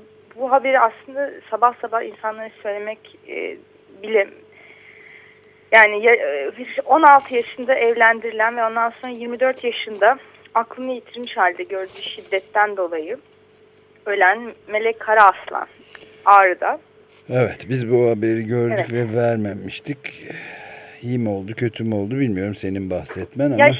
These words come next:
Speaker 1: şimdi
Speaker 2: atlamamış
Speaker 1: e,
Speaker 2: olduk en azından.
Speaker 1: Bu haberin ayrıntılarına girmiyorum.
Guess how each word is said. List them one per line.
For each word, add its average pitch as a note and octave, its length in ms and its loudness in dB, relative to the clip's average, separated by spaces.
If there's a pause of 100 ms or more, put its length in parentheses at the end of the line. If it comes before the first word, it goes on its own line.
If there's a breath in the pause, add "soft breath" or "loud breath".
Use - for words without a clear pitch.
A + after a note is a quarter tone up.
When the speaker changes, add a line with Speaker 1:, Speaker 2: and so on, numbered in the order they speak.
Speaker 1:
şimdi F4+ 220 2
Speaker 2:
atlamamış A#3 640 0
Speaker 1:
e, G#2 40 0
Speaker 2:
olduk F2+ 420 -6
en D#2+ 220 -12
azından. - 400 -20 (160)
Speaker 1:
Bu D4 220 -4 (100)
haberin C#4 260 0
ayrıntılarına C4 640 2
girmiyorum. A#3 560 -6